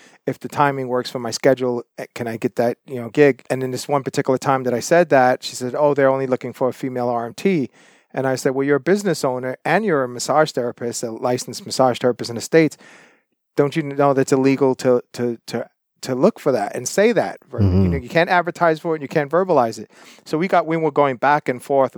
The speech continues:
Speaker 1: on it. And finally, I, I, she just admitted that, "I'm just gonna do what my client asks." I said, "So you're gonna break, you're saying you're gonna break the law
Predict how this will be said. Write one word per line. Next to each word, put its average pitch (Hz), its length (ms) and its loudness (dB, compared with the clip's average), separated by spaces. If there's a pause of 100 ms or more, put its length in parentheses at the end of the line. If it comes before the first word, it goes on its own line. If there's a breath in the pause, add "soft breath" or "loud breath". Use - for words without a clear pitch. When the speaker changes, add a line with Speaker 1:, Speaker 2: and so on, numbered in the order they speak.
Speaker 1:
on 117 180 -6
it. 117 160 -12
And 123 80 -20
finally, 127 560 -2
I, 117 40 -2
I, 120 120 -10
she - 180 -8
just 120 220 -8
admitted 127 400 2
that, 120 160 2
"I'm 131 140 -2
just 131 180 -2
gonna 127 180 -4
do 123 240 -4
what 120 220 -2
my 120 140 -2
client 127 340 0
asks." 147 300 2
I 131 40 -2
said, 139 220 -6
"So 160 100 -4
you're 160 140 -2
gonna 165 180 0
break, 175 220 -2
you're 170 80 -6
saying 185 220 0
you're 160 80 -4
gonna 147 140 -2
break 156 200 -2
the 151 80 -2
law 170 320 2